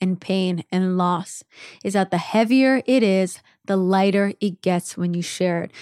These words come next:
which is why I'm so excited to shout out our sponsor today, one of my favorite sponsors ever, and a sponsor that's dear to me 'cause I continuously been using them for years, and that is Talkspace.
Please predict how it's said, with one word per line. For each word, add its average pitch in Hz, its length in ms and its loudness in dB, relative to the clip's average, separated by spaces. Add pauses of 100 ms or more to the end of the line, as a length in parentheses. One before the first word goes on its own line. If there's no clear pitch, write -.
(160)
which - 160 -4
is 220 120 0
why 233 120 2
I'm 233 100 0
so 233 180 0
excited 240 420 2
to 214 360 0
shout 202 300 0
out 208 360 2
our 190 120 2
sponsor 196 560 -2
today, 190 380 0
one 190 160 -2
of 226 80 0
my 196 140 2
favorite 285 480 0
sponsors 202 500 -2
ever, 185 340 0 (400)
and 208 280 0
a 220 40 -6
sponsor 277 400 0
that's 247 260 0
dear 208 200 2
to - 140 -4
me 202 240 0
'cause 196 260 -2
I 196 80 2
continuously 226 800 0
been 202 180 2
using 208 380 0
them 180 180 -2
for 196 240 -4
years, 190 560 0 (300)
and 202 220 2
that 202 300 2
is 185 320 0 (160)
Talkspace. - 880 -4